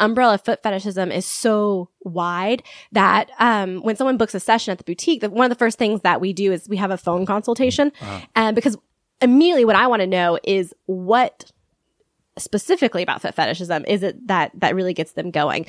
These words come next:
Speaker 1: Because it could be anything from clean feet, small feet, big feet, wrinkled soles, long toes, smelly feet, dirty feet,
Speaker 2: Mm-hmm.
Speaker 1: n-, nylon stockings, sneakers, you know, it can really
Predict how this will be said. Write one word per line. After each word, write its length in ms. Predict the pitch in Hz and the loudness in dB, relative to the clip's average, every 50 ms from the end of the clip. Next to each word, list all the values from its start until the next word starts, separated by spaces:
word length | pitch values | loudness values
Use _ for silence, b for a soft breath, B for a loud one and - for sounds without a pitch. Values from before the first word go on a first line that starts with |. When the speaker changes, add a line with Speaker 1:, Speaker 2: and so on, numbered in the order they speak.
| B B B B B B | B B B B B B
Speaker 1:
Because 220 | 226 285 302 - | 0 0 0 0
it 100 | - 247 | 0 -2
could 100 | - 277 | -2 -2
be 80 | 214 247 | 0 0
anything 240 | 233 220 226 226 196 | 0 0 -2 -4 -6
from 180 | - 208 185 | -6 -6 -6
clean 320 | 180 - - 370 381 349 330 | -6 -2 0 2 2 2 2
feet, 240 | - 330 302 - - | 2 0 -2 -2 -2
small 280 | - 269 247 247 247 | -2 0 0 2 0
feet, 520 | 240 - 254 240 226 - - 156 156 165 - | 0 -2 -6 -6 -6 -6 -10 -14 -8 0 2
big 220 | 247 247 - - | 2 2 2 0
feet, 320 | - - 254 233 214 - | -4 -2 -2 -2 -2 -4
wrinkled 340 | - 220 233 240 247 240 233 | -4 -4 -4 -2 -2 -4 -4
soles, 480 | - 240 226 220 214 220 214 208 202 - | -4 -4 -4 -2 -2 -4 -6 -6 -6 -2
long 360 | 202 226 240 247 240 254 240 | 0 2 4 4 2 0 -2
toes, 480 | - - - 233 226 220 214 214 208 - | -6 -2 0 2 2 2 2 0 -4 -6
smelly 420 | - - 269 269 269 254 247 254 | -6 -4 0 0 2 2 0 -2
feet, 480 | 240 - - 254 240 220 226 214 - B B B B B | -4 -6 -8 -6 -2 -2 -2 -2 -4 B B B B B
dirty 340 | - 320 311 302 285 262 262 | -4 0 0 0 0 0 -2
feet, 520 | 247 - - 233 226 226 214 214 175 135 107 | -4 -4 -4 -2 0 2 2 2 2 0 -2
Speaker 2:
Mm-hmm. 360 | 113 110 95 - _ - 277 | -6 -10 -10 -12 _ -2 0
Speaker 1:
n-, 140 | 294 277 - - 262 269 | 0 0 0 2 2 4
nylon 400 | 302 302 294 269 233 220 202 220 | 6 6 6 6 4 4 2 2
stockings, 720 | - - 311 294 - - 226 208 202 190 202 202 190 - | 0 0 0 0 0 -2 -2 -2 -2 -4 -4 -6 -6 -8
sneakers, 720 | - - - - 349 320 - - 226 190 165 160 127 - - | -12 -12 -6 -4 -4 -4 -2 -2 -2 -2 -2 -2 -4 -4 -4
you 100 | 240 240 | -4 -2
know, 120 | 208 185 | 0 0
it 160 | 180 175 208 - | 0 -2 -2 -2
can 100 | 254 254 | -4 -2
really 480 | 226 226 220 220 208 190 185 185 - | -2 0 0 0 0 -2 -2 -4 -8